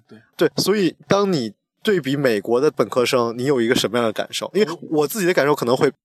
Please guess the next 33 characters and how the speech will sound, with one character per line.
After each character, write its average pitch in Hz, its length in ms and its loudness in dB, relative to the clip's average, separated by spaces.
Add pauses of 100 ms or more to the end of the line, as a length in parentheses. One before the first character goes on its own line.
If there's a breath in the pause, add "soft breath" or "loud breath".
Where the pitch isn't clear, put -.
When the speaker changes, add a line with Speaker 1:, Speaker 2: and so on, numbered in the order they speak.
Speaker 2:
更 139 200 0
直-， 113 320 -2 (100)
更， 202 120 2
更 180 140 -6
不 214 100 -2
能 196 160 0
直 123 160 -4
观 151 140 2
吧， 120 120 -4
更 180 200 0 (840 soft breath)
侧 - 260 -2
面 123 180 2
一 110 60 -2
点， 98 180 -2
因 170 120 0
为 190 120 0 (320 loud breath)
我 123 260 2
是 170 180 0
在 190 120 2
美 123 160 0
国 127 160 2
接 277 280 -2
触 - 180 0
的， 107 100 2
身 123 220 -4
边 120 140 2
朋 107 220 -6
友 113 100 -2
全 131 120 -2
是 113 60 -2
本 107 160 -6
科 98 140 -10
生， 98 180 -10